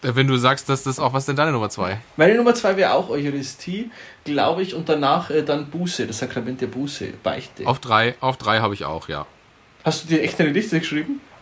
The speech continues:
Speaker 1: Ja, ich hab die hier, ich hab die gerankt.
Speaker 2: Du hast die gerankt? Was ist denn vier bei
Speaker 1: Mhm.
Speaker 2: dir?
Speaker 1: Vier ist dann bei mir die Firmung.
Speaker 2: Guck mal, vier hätte ich die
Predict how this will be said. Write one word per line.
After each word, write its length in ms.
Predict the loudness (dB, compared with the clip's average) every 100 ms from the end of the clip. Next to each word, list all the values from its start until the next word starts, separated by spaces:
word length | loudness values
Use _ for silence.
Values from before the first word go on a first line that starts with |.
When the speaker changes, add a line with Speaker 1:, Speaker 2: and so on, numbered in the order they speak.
| -20 -20 -20 -8
Speaker 1:
Ja, 120 | 0 0
ich 80 |
hab 120 | 0 0
die 120 | 0
hier, 220 | 2 2
ich 100 | 0
hab 80 | -4
die 100 | -4
gerankt. 440 | -2 -2 -2 -8 -18 _ 2
Speaker 2:
Du 80 | 2
hast 120 | 4
die 60 |
gerankt? 460 | 4 4 4 2 -2 -4
Was 120 | -4
ist 120 | -2 -4
denn 60 |
vier 240 | -4 -2 0
bei 120 | 0
Speaker 1:
Mhm. 40 |
Speaker 2:
dir? 200 | 0 -2 -4 -16 _ _ -20 -20 -20 -20 -18 -18 -14
Speaker 1:
Vier 300 | -6 0 0
ist 160 | 2 2
dann 160 | 2
bei 120 | 4
mir 180 | 4 2
die 100 | 0
Firmung. 560 | -2 0 0 0 -4 -6 -10 _ _ _
Speaker 2:
Guck 180 | -2 0
mal, 80 | 0
vier 240 | 0 4
hätte 140 | 4 4
ich 100 | -4
die 140 | -6